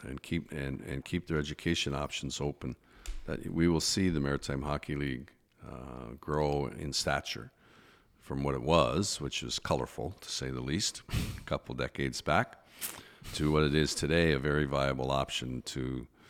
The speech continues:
to, uh, playing high-level hockey. Kids are coming out of the, the Maritime Hockey League now and going right into youth sports, um, getting their education. They've kept all their options open, so that they end up, uh, at a,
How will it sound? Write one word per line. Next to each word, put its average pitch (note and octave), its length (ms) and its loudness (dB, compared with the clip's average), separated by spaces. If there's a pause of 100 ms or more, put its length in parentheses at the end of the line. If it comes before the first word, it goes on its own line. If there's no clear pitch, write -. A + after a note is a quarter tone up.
(500)
to, B1+ 580 -4
uh, B1 60 -6
playing C#2+ 300 0
high-level D2 460 2
hockey. C#2+ 360 -2
Kids D2+ 280 -4
are C#2+ 60 -4
coming C#2+ 240 -2
out C#2 120 2
of C2+ 100 0
the, - 340 -6 (240)
the C2 180 -6
Maritime C2 380 -4
Hockey C#2+ 300 -4
League C#2+ 280 -2 (120)
now C#2+ 260 -2
and C2 100 -4
going C2 240 -4
right C#2+ 220 -2
into D2+ 360 0
youth C2+ 240 -4
sports, - 640 -4 (800)
um, C2 800 -6
getting D2+ 260 2
their D#2 120 6
education. D2+ 840 0 (220)
They've C#2 140 -10
kept - 240 -4
all C2+ 160 2
their D#2 140 2
options D#2+ 400 0
open, D#2 400 0 (240)
so - 160 -10 (160)
that B1+ 160 -10
they C2+ 100 -6
end C#2 180 -2
up, C#2+ 160 -2 (320)
uh, C#2+ 280 -6
at C#2 100 -6
a, C#2 180 -4